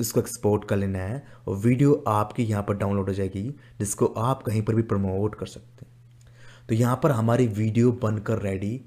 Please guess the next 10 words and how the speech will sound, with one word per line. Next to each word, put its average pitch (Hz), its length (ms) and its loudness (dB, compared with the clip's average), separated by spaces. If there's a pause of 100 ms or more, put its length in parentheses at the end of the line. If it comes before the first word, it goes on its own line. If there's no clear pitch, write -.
(220)
हो 95 80 -10
चुकी - 280 -20
है। - 140 -18 (340)
ओके, - 200 -4 (320)
अब 104 100 2
आपको 123 260 4
यहाँ 117 140 2
पर 123 160 0
काफ़ी 113 300 -2
सारे 110 340 0